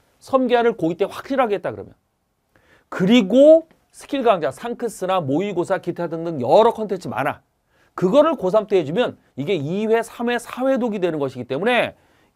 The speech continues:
일 등급이 확보가 가능하다고. 이 년 대비를 고 이 때부터 하라고. 근데 이 고 이 때부터 이 년 대비를 어떻게 하는 거야? 내신과 수능 기본을 동시에 준비할 수 있는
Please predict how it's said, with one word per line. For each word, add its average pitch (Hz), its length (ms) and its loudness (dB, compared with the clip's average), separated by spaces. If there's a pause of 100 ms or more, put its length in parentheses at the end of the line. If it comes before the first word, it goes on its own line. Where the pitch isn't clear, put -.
일 262 200 4
등급이 240 300 0
확보가 170 460 -4
가능하다고. 107 540 -12 (260)
이 240 220 6
년 285 240 6
대비를 226 420 4
고 175 220 2
이 214 100 -4
때부터 190 260 -2
하라고. 107 300 -12 (200)
근데 233 120 4
이 240 180 4
고 196 160 2
이 214 100 -4
때부터 208 280 0
이 175 180 -2
년 226 180 0
대비를 180 220 2
어떻게 135 180 -2
하는 170 140 2
거야? 247 220 4 (220)
내신과 233 880 4 (160)
수능 339 420 2
기본을 247 420 4 (140)
동시에 294 380 2
준비할 185 340 -2
수 - 100 -10
있는 294 300 -2